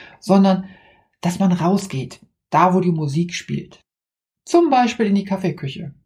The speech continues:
Stell dir vor, du hast drei, vier Leute aus deinem zukünftigen Team, ihr stellt euch dahin, am besten geht der Chef sogar raus und dann habt ihr Zeit miteinander zu reden. Könnt euch fragen, was ihr wollt. Alle Fragen sind erlaubt. In der Situation bekommst du ein Gefühl dafür,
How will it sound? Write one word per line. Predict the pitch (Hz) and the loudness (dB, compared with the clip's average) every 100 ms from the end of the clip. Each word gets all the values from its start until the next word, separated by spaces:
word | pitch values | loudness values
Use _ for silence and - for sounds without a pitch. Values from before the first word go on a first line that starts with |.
| _ _ _ _ | _ _ _ _
Stell | - 180 190 | -6 0 4
dir | 208 | 4
vor, | - 151 139 | 2 -4 -4
du | 139 | -4
hast | 143 | -6
drei, | 160 175 185 | -2 0 0
vier | 180 | -2
Leute | 151 156 - | 0 -2 -2
aus | 139 | -8
deinem | - 139 139 | -4 -4 -4
zukünftigen | 165 151 139 135 - 151 143 | -4 -4 -6 -8 -8 -8 -6
Team, | - 262 285 - | -2 0 -2 -6
ihr | 170 | -6
stellt | 147 175 170 | -2 -2 -2
euch | 143 | -4
dahin, | 156 156 214 - - _ | -2 2 2 2 -8 _
am | - 175 | 0 2
besten | 220 214 - | 2 2 2
geht | 208 214 | 4 4
der | 202 | 2
Chef | - 196 - | -2 -4 -4
sogar | 190 185 165 | -4 -2 -2
raus | 147 139 | -2 -4
und | - 170 | -6 -4
dann | 160 170 | -2 -4
habt | 170 | -2
ihr | 170 170 | -4 -4
Zeit | 165 160 | -6 -4
miteinander | 156 151 143 139 | -2 -2 -2 -4
zu | - 139 | -4 -4
reden. | 139 139 - - - - | -4 -6 -12 -18 -20 -10
Könnt | - 302 302 | 0 0 2
euch | 233 220 - | 0 -2 -6
fragen, | - 208 240 233 214 | -4 0 0 2 4
was | 208 190 | 2 2
ihr | 180 | 0
wollt. | 156 143 - _ | 0 -4 -6 _
Alle | - 240 240 | 0 0 0
Fragen | - 202 185 | -2 0 0
sind | 180 175 | 0 0
erlaubt. | 156 147 139 - - _ _ - - - _ - | 0 -2 -2 -4 -16 _ _ -20 -20 -20 _ 0
In | 175 151 | 2 4
der | 226 269 | 2 2
Situation | 247 226 170 151 - 202 240 | -4 -2 -2 -2 -2 -2 0
bekommst | 214 - 190 208 - | -2 -2 0 0 -2
du | - | -2
ein | 147 139 | 0 0
Gefühl | 139 - 196 240 | -2 -4 -2 2
dafür, | 233 214 - 202 190 | 2 0 2 0 0